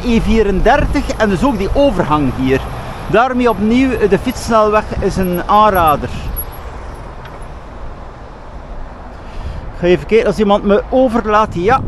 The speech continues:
prima. Ja, hier moet je echt wachten dat er iemand stopt, want het is dus wel een druk punt.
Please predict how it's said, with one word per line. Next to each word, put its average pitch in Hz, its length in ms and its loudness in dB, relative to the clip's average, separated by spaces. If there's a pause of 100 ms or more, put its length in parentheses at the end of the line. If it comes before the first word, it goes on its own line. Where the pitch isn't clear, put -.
(100)
prima. 240 400 2 (4000)
Ja, 202 120 4
hier 247 280 2
moet 247 140 4
je 254 100 4
echt 247 220 4
wachten 247 320 2
dat 233 160 4
er 247 60 -2
iemand 220 320 2
stopt, - 580 -2
want 220 260 0
het 214 120 -2
is 202 120 0
dus 196 180 0
wel 208 320 2
een 190 260 -2
druk 165 400 -2
punt. - 580 0